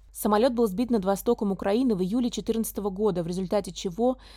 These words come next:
погибли все находившиеся на борту двести девяносто восемь человек, в том числе тридцать восемь австралийцев. Судебное разбирательство ведётся через Международную организацию гражданской авиации. У Австралии и Нидерландов есть надежда вернуть Россию за стол переговоров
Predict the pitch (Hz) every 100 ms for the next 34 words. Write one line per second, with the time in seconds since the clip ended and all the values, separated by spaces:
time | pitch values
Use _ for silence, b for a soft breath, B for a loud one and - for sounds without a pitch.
0 | B - 190 220 208 226 - 240 254 254
1 | 208 185 214 202 - 180 165 185 247 214
2 | 175 240 - 196 196 190 - 175 208 202
3 | 190 196 190 180 160 - - 202 190 180
4 | - 233 247 - 226 185 185 190 - 185
5 | 185 - 190 175 170 - 165 - - -
6 | 202 277 269 247 208 247 269 220 - 196
7 | 202 185 247 277 254 - 240 220 214 185
8 | 202 208 233 226 226 190 202 190 226 226
9 | 214 202 202 180 214 - 202 190 214 208
10 | 170 - 185 - - - B B B B
11 | 196 196 - 233 277 254 208 190 196 214
12 | 254 214 170 233 262 240 208 196 233 202
13 | 190 190 233 233 202 - 226 196 190 -
14 | 220 202 190 165 175 202 226